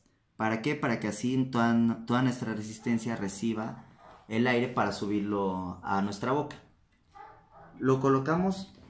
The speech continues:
en la parte media. Y aquí tomamos nuestro desarmador y les recomiendo que aprieten primero el del agujero. En el mismo orden que lo pusimos, se los recomiendo que lo hagan. Cuidado, ¿por qué? Porque a la hora de apretarlo,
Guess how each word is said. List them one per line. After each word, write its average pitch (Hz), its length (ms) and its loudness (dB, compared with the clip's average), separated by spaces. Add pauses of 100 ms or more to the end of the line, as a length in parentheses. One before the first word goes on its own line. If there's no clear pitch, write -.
(120)
en 117 120 2
la 117 160 2
parte 113 280 -2
media. 87 340 -4 (540)
Y 151 120 2
aquí 151 220 0
tomamos 147 320 0
nuestro 131 260 -2
desarmador 147 720 -2
y 165 120 0
les 165 120 2
recomiendo 131 420 0
que - 60 -4
aprieten 113 400 -4
primero 117 560 0
el 120 160 -2
del 110 140 0
agujero. 101 360 -2 (260)
En 104 120 -2
el 104 80 -2
mismo 127 320 0
orden 127 240 -4
que 127 100 -6
lo 95 120 -4
pusimos, 147 600 -6 (520)
se - 180 -6
los 98 140 -2
recomiendo 101 420 -4
que 117 120 -6
lo 131 80 -4
hagan. 123 280 -8 (2000)
Cuidado, 139 500 2
¿por 107 160 -4
qué? 113 140 -4
Porque 101 320 -6
a 107 60 0
la 117 160 0
hora 143 160 0
de 151 80 0
apretarlo, 131 600 -6